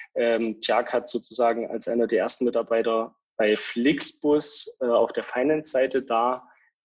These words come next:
die ja wirklich ja auch eine Startup-Erfolgsgeschichte mitgeschrieben und ich war, wie gesagt, als Unternehmensberater unterwegs.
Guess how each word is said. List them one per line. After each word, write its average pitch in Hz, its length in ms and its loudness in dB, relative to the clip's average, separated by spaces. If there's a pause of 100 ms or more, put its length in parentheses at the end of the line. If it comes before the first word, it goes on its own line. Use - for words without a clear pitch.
(120)
die 117 440 0 (220)
ja 107 180 0
wirklich 117 280 -4
ja 113 100 2
auch 110 160 2
eine 113 200 0
Startup-Erfolgsgeschichte 123 1080 0
mitgeschrieben 139 560 0
und 117 200 -6
ich - 300 -4
war, 113 160 2
wie 107 80 -10
gesagt, - 320 -2
als - 160 -4
Unternehmensberater 131 800 0
unterwegs. 131 400 0